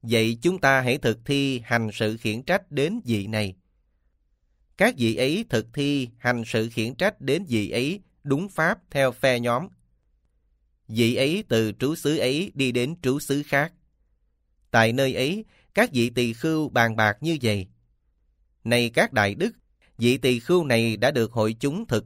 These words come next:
thi hành sự khiển trách đúng pháp theo phe nhóm. Vậy chúng ta hãy thực thi hành sự khiển trách đến vị này."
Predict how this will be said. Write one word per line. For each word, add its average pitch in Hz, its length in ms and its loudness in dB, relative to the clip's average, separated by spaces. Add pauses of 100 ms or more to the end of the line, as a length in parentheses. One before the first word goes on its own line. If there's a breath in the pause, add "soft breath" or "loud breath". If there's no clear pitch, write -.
thi 143 400 -2
hành 117 300 -2
sự 110 280 -2
khiển 113 260 -4
trách 180 200 -4 (280)
đúng 147 300 -4
pháp 180 280 -2 (160)
theo 131 220 2
phe 123 280 -2
nhóm. 120 320 -4 (960)
Vậy 117 420 0
chúng 170 160 -2
ta 127 300 0
hãy 120 180 -2
thực - 280 -2
thi 147 320 0
hành 117 340 -2
sự 107 240 -2
khiển 113 260 -4
trách 190 260 -4
đến 151 360 -2
vị 107 220 -4
này." 107 300 -4